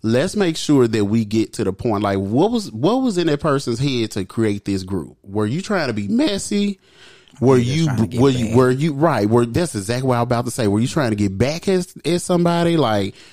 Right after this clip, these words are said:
Speaker 1: bitch, were you the one that was cheated on? Or were you the one thinking that you were gonna have something with the person that cheated on somebody to get with you?
Speaker 2: Mm. Oh. <laughs>
Speaker 1: You see what I'm saying?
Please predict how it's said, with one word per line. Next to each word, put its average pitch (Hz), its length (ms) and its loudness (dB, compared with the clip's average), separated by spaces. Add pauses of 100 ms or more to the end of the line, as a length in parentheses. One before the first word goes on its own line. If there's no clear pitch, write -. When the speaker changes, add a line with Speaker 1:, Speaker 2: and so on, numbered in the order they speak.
(180)
Speaker 1:
bitch, 131 300 -2
were 110 160 2
you 113 300 2
the 180 80 6
one 175 220 2
that 170 100 0
was 160 140 0
cheated 185 300 2
on? 175 320 4
Or 110 140 0
were 107 220 0
you 135 200 -2
the 151 60 2
one 135 220 0
thinking 131 260 -4
that 120 140 -8
you 147 80 -2
were 117 100 0
gonna 107 140 0 (100)
have 123 140 -2
something 113 180 -2
with 104 100 -4
the 101 60 -10
person 117 320 -4
that 101 140 -4
cheated 139 320 -2
on 101 120 -2
somebody 104 380 -2
to 95 60 -16
get 101 160 -6
with 101 240 -6
you? - 180 -12 (960)
Speaker 2:
Mm. 95 180 -10 (140)
Oh. 175 400 -8 (460)
<laughs> 170 80 0 (800)
Speaker 1:
You 135 140 -2
see 208 160 -2
what 202 80 4
I'm 196 100 2
saying? 123 480 0